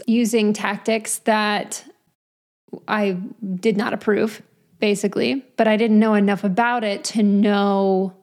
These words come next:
to, to read between the lines and to ask the questions that I needed to ask. And again, I'm not, like, shaming either, either one of these individuals at all. I, it was my fault. It was my responsibility. I should have been the one to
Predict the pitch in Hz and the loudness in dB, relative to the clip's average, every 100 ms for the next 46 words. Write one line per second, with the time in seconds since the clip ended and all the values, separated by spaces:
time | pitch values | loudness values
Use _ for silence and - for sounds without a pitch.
0 | _ _ _ _ _ - 233 226 220 233 | _ _ _ _ _ 0 0 0 0 2
1 | 208 214 226 214 185 196 233 226 202 190 | 2 2 4 2 0 0 0 2 0 0
2 | 180 220 208 185 - 208 208 190 190 185 | -2 -2 -2 -2 0 2 2 2 2 2
3 | 196 - 208 262 - - - - 349 311 | -2 -2 -4 -4 -10 -12 -20 -4 -2 0
4 | 247 214 269 - _ 240 240 247 226 - | 0 2 0 -2 _ 2 4 4 0 -4
5 | 233 220 - 220 208 208 220 208 254 240 | -2 0 2 4 4 2 0 2 2 0
6 | - - - 220 226 202 196 196 185 196 | -8 -16 -4 0 2 2 2 0 0 -4
7 | 180 - 269 220 220 190 202 226 226 - | -6 0 4 4 2 -2 0 -2 -4 -16
8 | - - - _ - - 220 - 90 - | -20 -20 -20 _ -8 -4 -2 0 0 0
9 | 247 - - 233 - 233 214 220 302 294 | -2 -6 -6 -4 0 2 4 2 2 0
10 | 330 - 196 214 226 226 220 190 196 294 | 0 0 0 2 2 0 0 2 2 2
11 | 196 - 202 - 226 226 202 220 226 190 | 2 0 -4 0 2 2 2 4 4 2
12 | 196 208 214 214 208 202 208 208 208 | 2 4 2 2 2 4 6 4 2